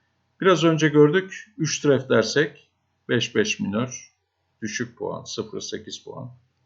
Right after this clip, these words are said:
Yani part skoru arayan bir, e, el bu. Üç karo dersek yine beş beş minörümüz var ama dokuzdan fazla puanımız var. Bu da, e,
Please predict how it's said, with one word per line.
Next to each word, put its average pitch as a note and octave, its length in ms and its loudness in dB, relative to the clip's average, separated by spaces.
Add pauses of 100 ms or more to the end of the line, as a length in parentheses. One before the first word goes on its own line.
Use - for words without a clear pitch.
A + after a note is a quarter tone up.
Yani - 240 -10
part A2 240 -2
skoru G#2+ 320 -4
arayan F#2+ 420 -6 (720)
bir, - 340 -10
e, - 520 -10
el - 180 -8
bu. A2+ 260 -10 (640)
Üç - 280 -6
karo E3+ 300 2
dersek D#3+ 720 0
yine C#3 280 0
beş C#3+ 260 2
beş C#3 220 0
minörümüz C3+ 540 -4
var E3 380 -4
ama B2 260 -4
dokuzdan B2 460 -4
fazla A2 360 -4
puanımız F#2+ 460 -8
var. - 200 -10 (1080)
Bu B2+ 120 -4
da, C#3+ 420 0
e, A2+ 40 2